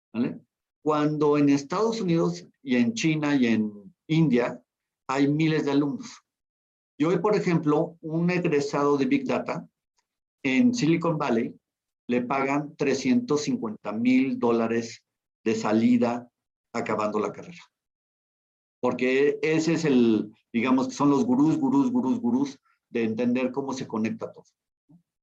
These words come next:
Entonces, lo que les platicaba un poco,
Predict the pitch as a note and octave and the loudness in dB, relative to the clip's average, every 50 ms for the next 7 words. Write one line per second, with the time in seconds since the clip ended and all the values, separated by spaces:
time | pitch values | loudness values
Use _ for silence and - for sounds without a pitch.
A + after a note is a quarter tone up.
0 | _ _ _ _ _ _ _ _ _ _ _ _ _ _ _ _ _ _ _ _ | _ _ _ _ _ _ _ _ _ _ _ _ _ _ _ _ _ _ _ _
1 | _ _ _ _ - - - - - _ _ _ _ _ _ _ - F3 F3 F3 | _ _ _ _ -20 -20 -20 -20 -20 _ _ _ _ _ _ _ -4 -4 -4 -4
2 | - - - - G#3+ F#3+ F3 F3 G3 G3 G3 - - G#3+ G#3+ A3 - A3+ A#3 B3 | -4 -10 -14 -8 -4 -2 -2 0 0 0 0 0 0 -2 -2 -2 -2 -2 0 2
3 | B3 A3 - F3 E3 E3+ - D#3+ E3 | 0 0 0 0 -2 0 -2 -4 -6